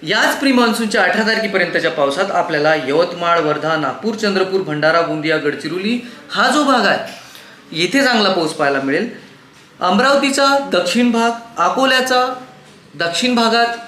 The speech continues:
बुलढाण्याच्या दक्षिण भागात आपल्याला प्री मान्सूनचा ठीकठाक पाऊस पाहायला मिळेल. आणि ह्या तीन जिल्ह्याचा उल्लेख केला तर याच्या उत्तर भागात पाऊस राहणार नाही का? राहील, परंतु फार कमी.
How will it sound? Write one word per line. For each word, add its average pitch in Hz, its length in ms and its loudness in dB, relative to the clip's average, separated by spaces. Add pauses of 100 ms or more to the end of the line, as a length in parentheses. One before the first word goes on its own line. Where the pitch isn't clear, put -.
(340)
बुलढाण्याच्या 247 680 0
दक्षिण 196 420 0
भागात 190 260 0 (180)
आपल्याला 170 380 -2
प्री 190 300 -4
मान्सूनचा 170 600 -2 (540)
ठीकठाक 214 420 -2
पाऊस 175 180 -2
पाहायला 151 280 0
मिळेल. 151 300 -4 (200)
आणि 202 180 0
ह्या 247 180 2
तीन 214 320 0
जिल्ह्याचा 180 320 0
उल्लेख 151 240 0
केला 156 200 -2
तर 156 80 -2
याच्या 156 220 -2
उत्तर 151 180 -6
भागात 156 240 -4
पाऊस 156 240 -8
राहणार 151 300 -2
नाही 151 120 -4
का? 170 240 -10
राहील, 160 320 -2 (480)
परंतु 262 340 0 (100)
फार 143 100 -2
कमी. 101 280 -12